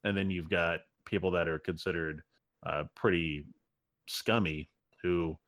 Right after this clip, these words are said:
sometimes end up becoming, you know, redeemed a bit. So you feel bad about, you know, taking their life. So, uh, taking their life is the only way to increase your vampire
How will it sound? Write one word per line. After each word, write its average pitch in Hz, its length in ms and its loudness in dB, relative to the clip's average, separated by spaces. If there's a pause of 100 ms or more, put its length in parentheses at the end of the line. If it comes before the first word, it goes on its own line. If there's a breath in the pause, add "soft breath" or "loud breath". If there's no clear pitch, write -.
(1000)
sometimes 98 580 2
end 98 140 6
up 87 100 0
becoming, 95 360 0
you 95 100 2
know, 87 320 2 (240)
redeemed 95 480 2
a 78 40 -4
bit. 71 300 -4
So 80 360 -2
you 80 180 -4
feel 95 180 0
bad 82 300 0
about, 78 300 -4 (760)
you 120 80 2
know, 85 120 2
taking 92 280 0
their 78 100 -6
life. 90 320 0
So, 80 300 -6 (400 loud breath)
uh, 80 300 0
taking 151 240 4
their 131 80 6
life 131 240 6
is 101 120 2
the 107 60 4
only 104 120 2
way 98 180 4
to 92 100 4
increase 90 440 -2
your 82 100 -2
vampire 80 600 -2